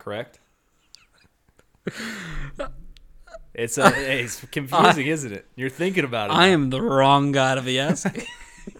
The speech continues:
Speaker 1: <laughs> I need a doctor on this.
Speaker 2: Uh, I haven't touched many pectorals or breasts, so I'm the wrong guy to,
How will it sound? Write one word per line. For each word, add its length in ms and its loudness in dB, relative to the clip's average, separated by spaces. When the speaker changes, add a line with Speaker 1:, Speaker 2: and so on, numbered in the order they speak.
Speaker 1:
<laughs> 640 -14
I 80 -8
need 140 -2
a 40 -4
doctor 480 -8
on 160 -10
this. 240 -14
Speaker 2:
Uh, 600 -2
I 140 -2
haven't 240 -2
touched 300 -2
many 240 2
pectorals 800 0
or 160 0
breasts, 500 -4
so 100 -2
I'm 320 0
the 120 -6
wrong 400 -2
guy 240 2
to, 240 -4